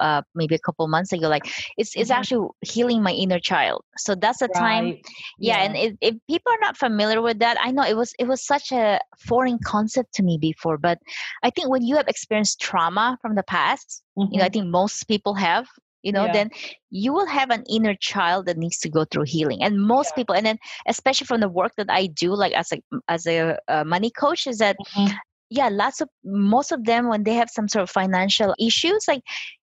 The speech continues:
Speaker 1: they have some traumas that they experience. So I have to
Speaker 2: Right.
Speaker 1: help them with the inner child healing as well. So it's, it's, it's
Speaker 2: Mm.
Speaker 1: more spiritual journey. It's not,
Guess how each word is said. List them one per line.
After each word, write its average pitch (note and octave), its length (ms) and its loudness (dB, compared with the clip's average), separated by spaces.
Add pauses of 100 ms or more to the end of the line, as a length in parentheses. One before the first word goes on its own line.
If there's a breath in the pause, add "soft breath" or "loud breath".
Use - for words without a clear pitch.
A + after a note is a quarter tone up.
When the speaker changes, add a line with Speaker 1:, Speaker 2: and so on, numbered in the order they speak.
(160)
Speaker 1:
they B3 120 4
have D#4 200 0
some A3 200 -2
traumas G#3+ 440 2
that F#3 120 -2
they E3 100 2
experience. D3+ 680 -2
So D3+ 200 0
I G3+ 160 2
have E3 200 0
to G#3 60 2
Speaker 2:
Right. F3+ 100 0
Speaker 1:
help G#3 220 -2
them G3 140 2
with F#3+ 100 2
the - 160 0
inner F3+ 180 2
child E3 360 0
healing F#3+ 420 0
as D#3 160 -4
well. F3 240 0
So G3+ 120 0
it's, F#3+ 120 -2
it's, F3+ 180 0
it's - 260 -2
Speaker 2:
Mm. A#3 60 -2
Speaker 1:
more C#4+ 140 4
spiritual A3+ 440 -2
journey. F3 240 0
It's F#3 100 -4
not, A#3+ 140 0